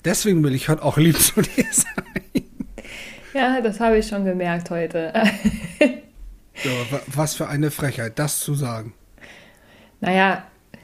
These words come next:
Speaker 2: ich meine, wir sind momentan fast immer täglich dann doch irgendwo, äh, im Kontakt. Und ja,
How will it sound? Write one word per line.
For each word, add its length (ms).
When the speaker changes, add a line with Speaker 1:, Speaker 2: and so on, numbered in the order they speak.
Speaker 2:
ich 140
meine, 220
wir 320
sind 160
momentan 440
fast 260
immer 340
täglich 340
dann 160
doch 160
irgendwo, 480
äh, 360
im 180
Kontakt. 640
Und 340
ja, 220